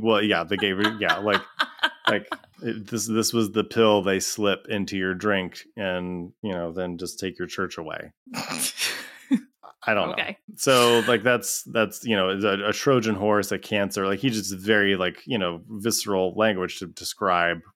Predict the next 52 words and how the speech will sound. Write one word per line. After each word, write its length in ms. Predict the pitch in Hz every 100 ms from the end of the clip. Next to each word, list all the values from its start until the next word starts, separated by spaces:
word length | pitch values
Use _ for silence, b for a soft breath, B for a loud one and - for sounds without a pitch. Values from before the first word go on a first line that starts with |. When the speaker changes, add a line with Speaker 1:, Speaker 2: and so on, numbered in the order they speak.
| _ -
Speaker 1:
women's 420 | 98 98 95 92
ordination. 800 | 92 85 87 85 - 87 85 87 -
And, 560 | 87 82 82 82 80 - - _
and 200 | 110 98
for 80 | -
those 180 | 95 87
that 100 | 85
may 100 | 85
not 140 | 87
know, 400 | 117 135 123 104 -
like, 160 | 90
women's 300 | 107 110 95
ordination, 380 | 95 92 90 90
basically, 320 | 101 98 95
can 180 | - 107
women 260 | 101 92 85
be 80 | 87
pastors? 540 | - - - - - 95
Like, 220 | 85 -
that's, 300 | 95 90 104
that's 400 | - 92 - - _
the, 80 | 82 -
the 140 | - 80
question, 440 | - 80 - - - _
the 120 | - 101
Speaker 2:
Mm-hmm. 80 |
Speaker 1:
central 280 | 104 98 87
question 320 | 87 82 -
that 100 | 82
just 260 | 87 87 B B B -
kicked 240 | 127 -
off 180 | 90 -
this 140 | 87
whole 160 | - 80
thing. 180 | - - - _ -
You 80 | 98
Speaker 2:
Yeah. 60 |
Speaker 1:
know, 100 | 80
and 120 | 82 98
he, 240 | 107 117
and 80 | 107
he 80 | 107
tries 320 | - 117 95
to 80 | -
summon 420 | - 123 107 98 92
C 200 | - 92
S 220 | 87 -
Lewis 580 | 127 117 107 104 - 92
and, 340 | 87 82 82 95
you 120 | 85
know, 320 | 80 78 80
whatever. 580 | 101 90 85 82 82